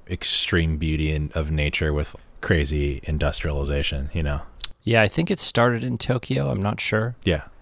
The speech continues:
Speaker 2: And then the Bullet Train went through many different
Speaker 1: Yeah.
Speaker 2: cities. But yeah,
Speaker 1: Yeah.
Speaker 2: Tokyo and Japan as a whole are such a rich environment, I think, for movie making.
Speaker 1: It's so
Speaker 2: even, even
Speaker 1: rad.
Speaker 2: outside of the neon,
Speaker 1: Yeah.
Speaker 2: like, the noir, wet streets,
Speaker 1: Yeah.
Speaker 2: it, there's so much the countryside, and it's always beautiful
Speaker 1: And
Speaker 2: on
Speaker 1: I
Speaker 2: film.
Speaker 1: feel like it's becoming,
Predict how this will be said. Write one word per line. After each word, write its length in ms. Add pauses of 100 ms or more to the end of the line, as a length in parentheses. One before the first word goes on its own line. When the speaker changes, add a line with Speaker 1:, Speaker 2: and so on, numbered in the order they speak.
Speaker 2:
And 120
then 140
the 60
Bullet 240
Train 280
went 160
through 200
many 200
different 320
Speaker 1:
Yeah. 120
Speaker 2:
cities. 200
But 320
yeah, 140
Speaker 1:
Yeah. 80
Speaker 2:
Tokyo 520
and 160
Japan 480 (480)
as 160
a 60
whole 260
are 120
such 280
a 60
rich 540
environment, 460
I 60
think, 240
for 420 (100)
movie 220
making. 460 (100)
Speaker 1:
It's 180
so 120
Speaker 2:
even, 160
even 160
Speaker 1:
rad. 20
Speaker 2:
outside 340
of 60
the 60
neon, 680
Speaker 1:
Yeah. 120
Speaker 2:
like, 120
the 80
noir, 560 (100)
wet 280
streets, 560
Speaker 1:
Yeah. 120
Speaker 2:
it, 160
there's 220
so 220
much 260
the 80
countryside, 800
and 100
it's 140
always 300
beautiful 460
Speaker 1:
And 100
Speaker 2:
on 60
Speaker 1:
I 20
Speaker 2:
film. 160
Speaker 1:
feel 60
like 140
it's 120
becoming, 600